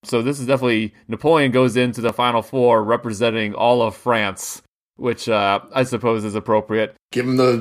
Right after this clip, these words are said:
Speaker 2: give him the French flag too.
Speaker 1: Yeah, there you go. So his, uh, his full retinue is maybe kinda le-, and the bear pit's probably maybe important 'cause it, he's, he's maybe slightly less, uh, less diverse, I think, maybe than some of these other, other people here. So we're gonna give him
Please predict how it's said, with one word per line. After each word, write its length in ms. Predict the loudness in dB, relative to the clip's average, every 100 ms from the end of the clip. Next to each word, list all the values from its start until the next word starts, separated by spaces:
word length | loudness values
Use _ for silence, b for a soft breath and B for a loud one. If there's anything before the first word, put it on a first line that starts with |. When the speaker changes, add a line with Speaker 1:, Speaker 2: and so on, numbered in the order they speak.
| 0
Speaker 2:
give 140 | 2 4
him 80 |
the 80 | 2
French 280 | 4 2 2
flag 360 | 2 4 2 2
too. 360 | 4 4 4 0
Speaker 1:
Yeah, 280 | -4 2 2
there 160 | 2 -2
you 80 | 2
go. 180 | 0 0
So 180 | -4 -4
his, 240 | -4 -2
uh, 300 | 0 2 0 -6 _ _
his 240 | -4 -4 -4
full 420 | -6 0 2 2
retinue 640 | 2 -2 -2 -2 0 0 -6 b
is 160 | -8 -2
maybe 260 | 0 0 -2
kinda 260 | 0 2
le-, 240 | 2 2 0
and 180 | -2 -2
the 40 |
bear 120 | -2 -2
pit's 140 | -4
probably 160 | -4 -2
maybe 140 | -4
important 400 | -4 0 -2 0
'cause 140 | -4
it, 120 | -4 -6
he's, 220 | -6 -4
he's 160 | -6 -4
maybe 240 | -4 -4
slightly 480 | -4 -2 0 0 0
less, 400 | 2 2 0 -2
uh, 380 | 0 2 0 -6 _ _
less 220 | -2 0 2
diverse, 500 | 0 4 2 2 -2
I 100 | -4
think, 200 | -4 -2
maybe 180 | -2 -2
than 120 | -4
some 140 | -6
of 60 | -4
these 180 | -4 -2
other, 300 | -2 -2 -2
other 240 | -2 -2
people 360 | -4 -8 -4 -4
here. 260 | -4 -6
So 160 | -6 -6
we're 120 | -6
gonna 240 | -4 -4 -2
give 200 | -2 0
him 320 | 0 0 -4